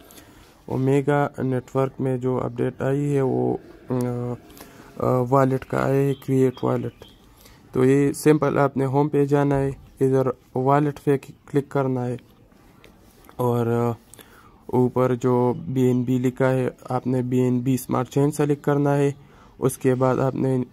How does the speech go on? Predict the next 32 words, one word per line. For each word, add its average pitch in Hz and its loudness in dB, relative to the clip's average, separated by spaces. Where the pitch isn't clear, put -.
create 131 2
new 135 2
wallet 143 2
पर - -4
क्लिक 143 -2
करना 143 2
है। 143 0
create 143 2
new 147 2
wallet 139 4
पर 135 -2
क्लिक 135 -6
करने 139 2
के 131 0
बाद 127 2
आपका 131 -2
ये, 127 0
अ, 127 0
secret 131 -2
phrase 139 2
आएगा, 139 2
आपको, 123 -2
अ, - -6
आपने 127 0
इसको 127 -4
महफूज 131 -4
रखना 139 -2
है 139 0
या 131 0
screenshot 131 -2
लेना 147 2
है, 143 -2